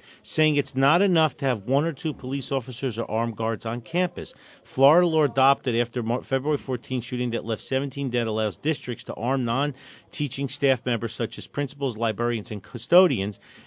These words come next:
and thirteen of the sixty-seven districts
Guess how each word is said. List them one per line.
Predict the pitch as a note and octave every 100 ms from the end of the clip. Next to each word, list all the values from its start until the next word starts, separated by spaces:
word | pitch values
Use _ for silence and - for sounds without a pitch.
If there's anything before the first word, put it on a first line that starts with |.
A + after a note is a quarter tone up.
| -
and | G#2+
thirteen | - D#3 E3+ - - F3
of | C3+
the | G#2+
sixty-seven | - C#3+ - C#3 - C3 A#2+
districts | A2+ A#2 - G2+